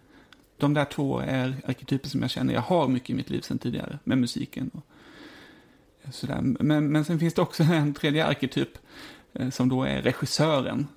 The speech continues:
som är det här då manliga, inom citationstecken, idealet att få saker att hända. Att ta, eh, ledningen, att, att styra, att, eh, ta beslut. Där jag har, eh, haft problem. Det här är ju då,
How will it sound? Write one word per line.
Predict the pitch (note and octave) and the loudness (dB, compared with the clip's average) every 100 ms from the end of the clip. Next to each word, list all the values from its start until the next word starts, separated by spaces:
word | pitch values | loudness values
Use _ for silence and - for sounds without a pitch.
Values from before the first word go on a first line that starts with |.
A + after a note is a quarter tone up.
| _ _ | _ _
som | - C3+ C3 | -4 2 2
är | |
det | B2+ | 2
här | B2+ B2 | 0 0
då | B2 A#2+ B2+ | 0 -2 -6
manliga, | - B2 C3+ C3 B2 B2 - | 2 4 4 4 2 2 0
inom | - - - - - - | 0 0 -4 -10 -14 -8
citationstecken, | - C3 B2+ - - B2+ - A#2+ | -2 0 0 -2 -4 -6 -2 -2
idealet | - B2+ B2 A2 A#2+ | 0 2 0 -2 -4
att | - | -6
få | - B2+ | 0 0
saker | - B2 - | 2 -2 0
att | G#2+ | 0
hända. | A#2 A#2 - - - - - - - | 2 2 0 -8 -20 -20 -20 -16 -8
Att | - - | -8 -6
ta, | - B2+ G#2+ | 0 2 2
eh, | A#2+ - | 0 2
ledningen, | C3 B2+ A#2 B2 A#2+ - | 4 4 4 4 4 0
att, | G#2 - | -4 -10
att | B2+ | -10
styra, | - - A2+ A2+ A2 | -4 0 0 0 -2
att, | F#2+ - - _ - | -4 -6 -10 _ -6
eh, | A2+ G2 - - - | -6 -6 -10 -14 -8
ta | - A#2 | 2 4
beslut. | A#2 - B2 B2 - - - - - - - - | 2 2 0 0 -8 -20 -20 -20 -20 -20 -18 -6
Där | G2 G#2 B2 | -4 0 2
jag | A#2+ A2 G2+ A2 - | 2 2 0 -2 -8
har, | - - E2+ | -6 -4 -2
eh, | G2+ - - - - - B2 | -4 -12 -14 -14 -12 -10 -8
haft | - - | -8 -8
problem. | - - - - - - - | -4 -4 -4 -10 -20 -18 -2
Det | - | 2
här | D#3+ | 2
är | C#3+ | 2
ju | C#3 | 2
då, | B2 | 0